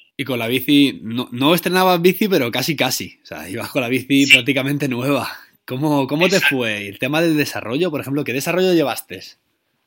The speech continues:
Speaker 2: Llevaba, como tú dices, la bici que, que llevé,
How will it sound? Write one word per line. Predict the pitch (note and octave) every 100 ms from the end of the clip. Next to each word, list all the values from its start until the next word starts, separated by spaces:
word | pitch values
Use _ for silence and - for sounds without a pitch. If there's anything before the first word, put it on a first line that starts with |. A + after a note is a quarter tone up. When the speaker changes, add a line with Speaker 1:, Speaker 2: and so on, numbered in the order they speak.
| _
Speaker 2:
Llevaba, | D3 E3+ A3 A#3+ A#3+ A#3+ A#3 G3+ - _ _ _
como | C3+
tú | D3+
dices, | F#3+ G#3+ G#3+ - - C3
la | C3 E3
bici | - -
que, | - F3+ - _
que | C3+ C3 C3 B2+
llevé, | B2+ C#3 F3 - -